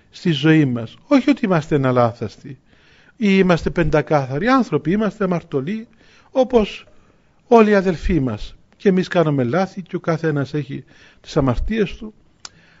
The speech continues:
αλλά δεν μας συ-, συνέχει αυτό το αίσθημα να συγκαλύψουμε πράγματα, να μας πιάει η μανία, να λέμε μυστικά, «Μην ακούσει ο ένας, μην ακούσει ο άλλος, μην ακούσει εκείνος, μην ακούσει τούτος».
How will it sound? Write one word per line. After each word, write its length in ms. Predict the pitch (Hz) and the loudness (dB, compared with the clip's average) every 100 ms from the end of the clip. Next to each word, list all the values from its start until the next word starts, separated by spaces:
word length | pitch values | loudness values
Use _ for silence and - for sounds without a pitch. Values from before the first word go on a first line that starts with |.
| _ | _
αλλά 720 | - 190 190 214 214 196 - - _ _ _ _ _ _ _ _ _ | 0 2 4 4 4 0 -6 -18 _ _ _ _ _ _ _ _ _
δεν 240 | - 285 247 | 4 4 4
μας 240 | 196 190 | 2 0
συ-, 480 | - - 196 180 190 | -2 -6 -4 -4 -6
συνέχει 800 | - 202 165 202 196 - 139 139 _ _ _ | -6 -2 2 4 4 0 -8 -12 _ _ _
αυτό 320 | - 156 202 | -6 -2 -2
το 100 | 180 | 2
αίσθημα 640 | 185 208 170 - 147 143 139 _ _ _ | 4 4 2 -4 -4 -4 -8 _ _ _
να 80 | 160 | -8
συγκαλύψουμε 960 | - 185 151 180 180 196 - 156 147 | -4 -4 -2 -2 0 -2 -4 -6 -6
πράγματα, 600 | 135 160 151 127 113 - _ _ _ _ - | -2 2 2 0 -8 -16 _ _ _ _ -8
να 80 | 165 | -4
μας 200 | 160 - | -2 0
πιάει 180 | 196 | 2
η 40 | 185 | 2
μανία, 340 | 180 160 190 | 0 0 0
να 80 | 165 | 0
λέμε 220 | 175 180 | 0 0
μυστικά, 580 | 180 165 - 151 165 147 - _ | -2 -4 -8 -4 -4 -4 -12 _
«Μην 200 | - 185 | -6 -2
ακούσει 340 | 165 160 165 160 | 0 -2 -2 -2
ο 40 | |
ένας, 180 | 185 170 | -2 -2
μην 160 | 165 170 | -4 -6
ακούσει 340 | - 147 156 | -4 -6 -4
ο 40 | |
άλλος, 200 | 170 196 | -4 -4
μην 120 | 170 170 | -6 -6
ακούσει 260 | 160 143 | -8 -10
εκείνος, 260 | 131 170 175 | -8 -6 -6
μην 120 | 170 | -6
ακούσει 300 | 156 156 147 | -8 -10 -10
τούτος». 380 | 170 202 202 | -10 -10 -14